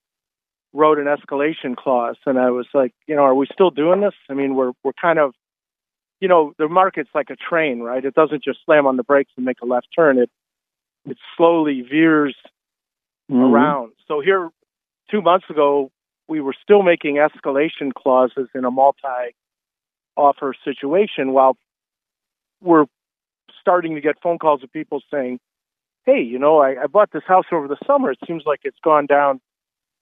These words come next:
Speaker 1: you know, thirty thousand since I bought it." And it's like, "Well, yeah, but, you know, you wanted that house. There was six other bids on it, and we had to be
Speaker 2: Mm-hmm.
Speaker 1: aggressive."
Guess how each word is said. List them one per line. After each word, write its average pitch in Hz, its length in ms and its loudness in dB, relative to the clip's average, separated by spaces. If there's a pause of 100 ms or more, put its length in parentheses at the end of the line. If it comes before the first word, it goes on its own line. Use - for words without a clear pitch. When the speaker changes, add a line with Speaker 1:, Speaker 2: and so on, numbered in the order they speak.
(500)
Speaker 1:
you 143 100 0
know, 127 180 2 (220)
thirty 180 260 4
thousand 175 600 0
since 135 140 -20
I 135 100 -2
bought 156 360 2
it." 117 120 -8
And 131 160 -8
it's - 120 -18
like, 131 200 -8
"Well, 135 280 2 (1200)
yeah, 165 200 4
but, 135 160 -2 (120)
you 147 140 -8
know, 127 320 -10
you 147 100 -10
wanted 165 340 -2
that 151 140 -2
house. 131 280 -6
There 143 80 -8
was 127 180 -8
six - 220 -8
other 143 220 2
bids 147 280 0
on 123 200 0
it, 139 160 0
and 123 220 -2 (1300)
we 135 140 -10
had 143 160 4
to 139 80 -4
be 143 80 -4
Speaker 2:
Mm-hmm. 139 160 0
Speaker 1:
aggressive." 151 480 -2